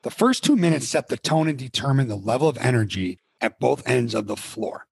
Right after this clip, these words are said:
The first two minutes also show who is mentally and physically ready to play, and it'll immediately show you what is working and what you might need to change and change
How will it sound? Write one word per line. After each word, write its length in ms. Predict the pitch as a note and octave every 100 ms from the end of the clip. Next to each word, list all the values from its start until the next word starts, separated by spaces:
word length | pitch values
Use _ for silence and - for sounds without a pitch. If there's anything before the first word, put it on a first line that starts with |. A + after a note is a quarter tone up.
| _ _ _
The 60 | -
first 280 | - E3+ -
two 60 |
minutes 180 | F#3+ E3 -
also 380 | D3 F3+ - F3+
show 340 | - D3+ C3+
who 160 | A#2+ B2+
is 140 | G#2+
mentally 800 | G#2 A2 C#3 F3 G3 F#3 F#3+ F#3+ _ _
and 180 | B2 A2+ - -
physically 420 | F#3 D#3+ - D#3
ready 260 | C3 C#3 B2+
to 100 | A#2+
play, 380 | - - C3
and 100 | B2
it'll 160 | B2+ A#2
immediately 720 | A#2 A#2+ C3 G#3+ A3 D3+ C3
show 260 | - A#2 G#2
you 260 | G#2 G#2+ - _
what 180 | - C3
is 140 | B2 A#2
working 500 | A2+ C#3+ G3 F#3+ F#3 _ -
and 140 | C#3+
what 200 | C3+ A#2+
you 60 | C#3+
might 240 | B2+ C3
need 180 | B2 B2
to 60 | A2+
change 440 | - A2+ A2 G#2+
and 100 | G#2+
change 500 | G2+ - A2+ A2+ G#2+